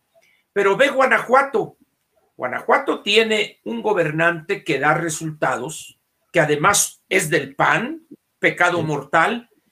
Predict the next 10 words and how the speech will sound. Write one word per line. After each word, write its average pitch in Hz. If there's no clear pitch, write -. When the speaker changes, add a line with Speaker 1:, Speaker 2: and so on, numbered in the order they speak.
Speaker 1:
y 175
que 185
podría, 220
ante 165
la 156
situación 160
de 175
falta 196
de 170
liderazgos, 147